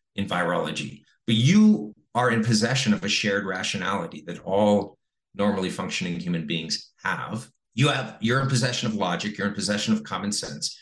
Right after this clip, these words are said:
You can spot a logical contradiction. You can see when a certain conclusion doesn't follow from certain premises. You can, just through your own experience,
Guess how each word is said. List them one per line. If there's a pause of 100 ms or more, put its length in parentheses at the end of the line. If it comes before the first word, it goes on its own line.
(120)
You
can
spot
a
logical
contradiction.
You
can
see
when
a
certain
conclusion
doesn't
follow (360)
from
certain
premises. (280)
You
can,
just
through
your
own
experience,